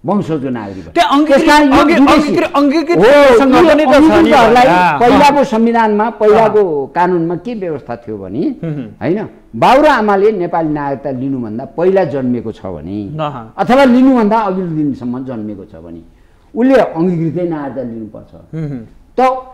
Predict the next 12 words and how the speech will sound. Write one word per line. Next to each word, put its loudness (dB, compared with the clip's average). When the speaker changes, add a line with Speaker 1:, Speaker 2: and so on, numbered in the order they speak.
Speaker 1:
बाउ 2
र 4
आमाले 4
नागरिकता -2
लिइसकेपछि -6
जन्मेको 2
छ -4
भने -2
वंशजको -8
हुने -20
हो। -10
Speaker 2:
अह। -8